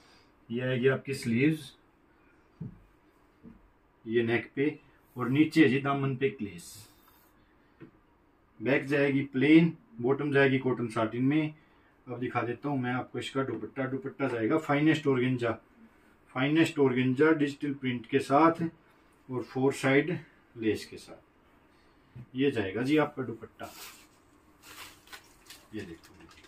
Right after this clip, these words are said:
ये जाएगा आपका दुपट्टा। range आएगी इसकी टू फ़ाइव फ़ाइव ज़ीरो, टू फ़ाइव फ़ाइव ज़ीरो। ये है जी इसकी लुक, ये जाएगी जी हमारे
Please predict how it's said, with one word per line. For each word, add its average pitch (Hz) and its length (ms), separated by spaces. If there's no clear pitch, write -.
ये 127 140
जाएगा 123 300
आपका 123 220
दुपट्टा। 127 520
range 143 360
आएगी 131 260
इसकी 156 240
टू 175 280
फ़ाइव 160 220
फ़ाइव 143 320
ज़ीरो, 123 340
टू 190 260
फ़ाइव 170 420
फ़ाइव 135 220
ज़ीरो। 113 320
ये 135 160
है 113 60
जी 104 100
इसकी 110 220
लुक, 92 180
ये 156 180
जाएगी 151 300
जी 190 120
हमारे 156 440